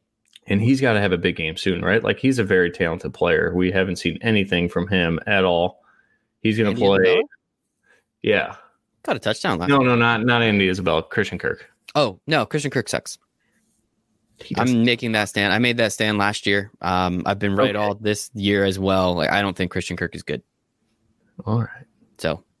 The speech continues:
Speaker 1: And DeAndre Hopkins is mainly playing one side of the field, barely going to the slot.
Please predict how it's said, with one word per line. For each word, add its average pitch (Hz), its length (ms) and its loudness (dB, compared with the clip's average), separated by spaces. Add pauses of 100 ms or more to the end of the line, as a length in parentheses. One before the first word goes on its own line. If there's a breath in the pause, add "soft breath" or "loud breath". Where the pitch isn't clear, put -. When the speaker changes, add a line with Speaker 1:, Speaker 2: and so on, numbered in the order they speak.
(260)
Speaker 1:
And 160 220 2
DeAndre 127 340 4
Hopkins 92 380 0
is 85 160 0
mainly 82 320 -2
playing 92 460 -4
one 50 200 0
side - 160 -2
of - 80 -2
the - 60 0
field, - 420 -2 (300 loud breath)
barely 104 260 4
going 85 160 -4
to 85 80 -4
the - 80 -4
slot. - 380 -2